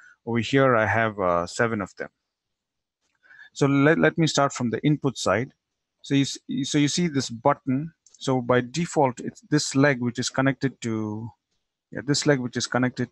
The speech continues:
to three. This is zero, one, two, three. Pin three is always low. This is just a pull down resistor. It's always low. When I press this button, that pin is going to go high, and that is the, a digital input to this microcontroller. And then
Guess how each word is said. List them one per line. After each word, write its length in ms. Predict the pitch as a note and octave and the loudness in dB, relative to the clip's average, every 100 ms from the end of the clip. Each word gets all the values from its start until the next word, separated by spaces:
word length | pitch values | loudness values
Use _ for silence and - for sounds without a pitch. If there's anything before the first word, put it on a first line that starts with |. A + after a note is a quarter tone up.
| - | -8
to 340 | A2+ A2+ A2+ _ | -12 -12 -14 _
three. 300 | - C#3+ A2 - | -4 -2 -2 -4
This 160 | A2 | -10
is 100 | A#2 | -8
zero, 320 | A2 B2 A#2+ | -4 -2 -2
one, 280 | A#2 A2+ A#2 - | -2 -2 -4 -6
two, 200 | A2+ - | -10 -6
three. 220 | - B2 - | -2 -2 -2
Pin 220 | B2+ B2 - | -2 -2 -2
three 360 | D#3 C#3 C3+ | 2 2 2
is 120 | B2+ A#2+ | -2 0
always 440 | B2+ B2+ B2 A2 | 2 2 0 0
low. 240 | A#2 G#2+ G#2 | -2 -2 -4
This 140 | G#2+ | -10
is 80 | A#2+ | -8
just 220 | A#2+ - | -8 -8
a 40 | |
pull 200 | G#2+ B2 | -8 -6
down 200 | A#2+ A#2 | -2 -2
resistor. 480 | G#2+ G2+ A2 - A#2 | -2 -6 -6 -8 -10
It's 460 | C#3+ _ - - - | -12 _ -20 -10 -2
always 400 | C3 C3 B2+ B2 | 0 2 0 0
low. 140 | A#2+ | 0
When 160 | G#2+ A#2+ | 0 0
I 80 | A#2+ | 0
press 340 | - D#3 D3+ | 2 0 0
this 200 | C#3+ - | -4 -6
button, 460 | A#2 C#3 - B2 C#3 _ _ _ _ | 0 0 0 -6 -8 _ _ _ _
that 160 | B2+ B2 - | -2 -2 0
pin 140 | D3 | 2
is 140 | B2+ - | 0 0
going 220 | C3 B2+ | 0 0
to 80 | A#2 | -2
go 200 | A2+ G#2+ | -4 -2
high, 240 | - G#2 | 0 0
and 180 | G2 A2 | 0 2
that 140 | B2+ | 2
is 140 | C#3 - | 2 -2
the, 100 | B2 - | -4 -4
a 80 | |
digital 440 | A2 B2 B2+ C3 B2 | -4 -6 -2 0 2
input 340 | C3 - G#2+ - - - | 0 -2 -8 -10 -20 -16
to 80 | |
this 240 | G2+ G#2+ - | -10 -10 -6
microcontroller. 760 | A#2 A#2 A#2 G#2 G2 D#2+ C#2+ - _ _ _ _ _ _ _ _ - | -6 -6 -8 -10 -12 -12 -12 -14 _ _ _ _ _ _ _ _ -2
And 160 | B2+ | 2
then 300 | D3 D3 C#3+ | 4 2 0